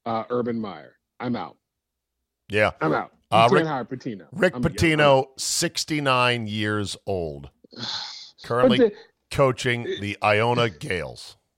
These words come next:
Speaker 1: But have you heard the bottom of the barrel dredge? Uh, Andy Enfield. He sucks.
Speaker 2: Former
Speaker 1: He
Speaker 2: U S C.
Speaker 1: played
Speaker 2: He was the guy that was at, uh, Florida
Speaker 1: Florida
Speaker 2: Gulf
Speaker 1: Gulf
Speaker 2: Coast
Speaker 1: Coast,
Speaker 2: when they
Speaker 1: yes.
Speaker 2: put on that dunking display.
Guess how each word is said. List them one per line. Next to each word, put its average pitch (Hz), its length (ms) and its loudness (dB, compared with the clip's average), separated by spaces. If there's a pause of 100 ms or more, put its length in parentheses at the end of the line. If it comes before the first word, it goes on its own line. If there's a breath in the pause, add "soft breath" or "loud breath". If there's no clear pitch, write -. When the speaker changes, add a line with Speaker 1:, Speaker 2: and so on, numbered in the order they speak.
(340)
Speaker 1:
But 220 140 6
have 226 140 6
you 208 160 6
heard 196 420 2
the 175 80 2
bottom 170 480 -2
of 156 120 -6
the 135 60 -10
barrel 143 440 -6 (100)
dredge? 139 680 -10 (720)
Uh, 139 400 -4 (220)
Andy 196 420 -6
Enfield. 139 640 -6 (340)
He 302 140 0
sucks. - 680 -8 (280)
Speaker 2:
Former 147 360 4
Speaker 1:
He 139 80 0
Speaker 2:
U 143 120 4
S 135 140 4
C. 131 80 2
Speaker 1:
played 123 300 2 (260 soft breath)
Speaker 2:
He 165 140 2
was 185 100 4
the 165 60 -2
guy 156 240 6
that 143 100 6
was 135 160 2
at, 127 320 4
uh, 113 400 6 (160)
Florida 131 320 0
Speaker 1:
Florida 156 300 4
Speaker 2:
Gulf - 20 2
Speaker 1:
Gulf - 0 - (200)
Speaker 2:
Coast - 160 -10
Speaker 1:
Coast, 104 380 -12
Speaker 2:
when 110 120 0
they 107 100 4
Speaker 1:
yes. 101 120 -4
Speaker 2:
put 127 140 0
on 117 140 4
that 107 240 0
dunking 113 320 -2
display. 85 520 -8